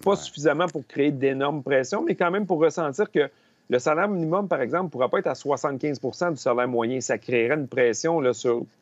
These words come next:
Speaker 1: énorme sur les entreprises et on transformerait sans doute des emplois au salaire minimum en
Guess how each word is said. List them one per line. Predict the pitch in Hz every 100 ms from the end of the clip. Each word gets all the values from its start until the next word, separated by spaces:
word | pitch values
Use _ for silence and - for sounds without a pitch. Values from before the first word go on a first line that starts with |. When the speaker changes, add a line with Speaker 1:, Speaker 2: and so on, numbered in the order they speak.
| _ _ -
Speaker 1:
énorme | 147 170 196 160
sur | 131
les | 123 135
entreprises | 127 123 123 190 208 - _ _ -
et | 175 196 - _ _ _ 151
on | 147
transformerait | - 151 - 156 135 147 196
sans | 185 135
doute | 131 202 - _ _ _ -
des | 135 131
emplois | 143 - 165
au | 180
salaire | 156 143 156
minimum | 139 135 180 226 190 _ _ -
en | 127 139